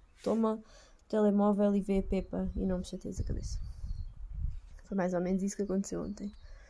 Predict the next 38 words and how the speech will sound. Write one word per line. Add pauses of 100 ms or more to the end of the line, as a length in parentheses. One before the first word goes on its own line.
(800)
Não
me
sinto
muito
confiante
com
isto, (320)
mas
pronto,
já
passou, (160)
foi
o
que
foi (320)
e, (1080)
e
ela
mal
caiu
no
carro, (380)
dormiu (280)
a
viagem
toda,
porque
ela
agora
já
não,
não
costuma,
pelo
menos
durante
o
dia,